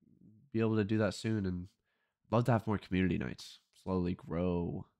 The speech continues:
the Discord. Have game nights. Wish we could have movie nights, but I think that's illegal. Um, I don't know. Just have fun times. So we'll see.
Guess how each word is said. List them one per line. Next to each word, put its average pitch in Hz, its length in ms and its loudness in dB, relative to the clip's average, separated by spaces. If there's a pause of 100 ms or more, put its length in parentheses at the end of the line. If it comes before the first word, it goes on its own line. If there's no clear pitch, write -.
(140)
the - 80 -8
Discord. - 600 -6 (600)
Have 95 140 -4
game 104 200 4
nights. - 440 -2 (540)
Wish - 160 -10
we 113 40 -6
could 117 80 2
have 101 80 0
movie 101 280 4
nights, - 480 -8 (120)
but - 100 -8
I 95 40 -4
think 104 160 -2
that's 98 160 0
illegal. 92 420 -2 (920)
Um, 90 600 0 (680)
I 98 80 -2
don't 95 100 -2
know. 90 200 -4 (280)
Just - 160 -6
have 151 120 -2
fun 156 140 -2
times. 156 420 -4 (240)
So - 200 -6 (240)
we'll 131 100 -4
see. 135 280 0